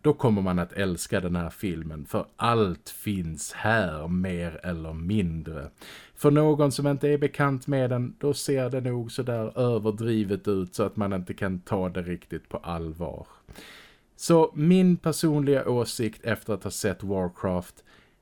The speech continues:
det var en kul upplevelse. Jag hade roligt medan jag tittade på den.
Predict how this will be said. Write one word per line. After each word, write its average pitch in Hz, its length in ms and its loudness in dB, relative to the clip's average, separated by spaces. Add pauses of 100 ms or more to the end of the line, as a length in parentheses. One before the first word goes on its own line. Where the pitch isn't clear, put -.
det 180 140 6
var 113 480 4
en 90 120 -2
kul 87 400 -2
upplevelse. 87 840 -6
Jag 107 260 2
hade 113 580 0
roligt 95 520 -2
medan 90 280 0
jag 73 160 -8
tittade 85 500 -6
på 80 300 -4
den. 78 340 -10